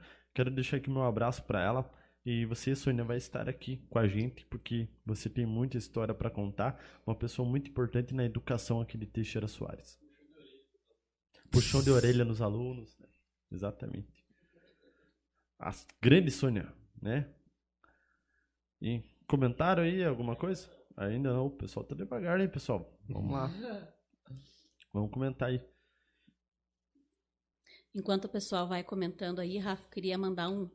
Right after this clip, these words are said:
Speaker 3: um abraço pra Maria Rita lá em casa, né?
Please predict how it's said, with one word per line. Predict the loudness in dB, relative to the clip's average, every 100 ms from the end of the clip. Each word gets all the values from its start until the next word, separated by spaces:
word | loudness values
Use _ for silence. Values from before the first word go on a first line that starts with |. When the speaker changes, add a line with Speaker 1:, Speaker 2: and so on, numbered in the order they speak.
| _ _ _ _ _ _ _ _ _ -8
Speaker 3:
um | -6
abraço | -4 -2 -4 -6 -8
pra | -4 -2
Maria | 2 2
Rita | 2 -2 -2
lá | -2
em | -2
casa, | -2 -4 -2
né? | -2 -2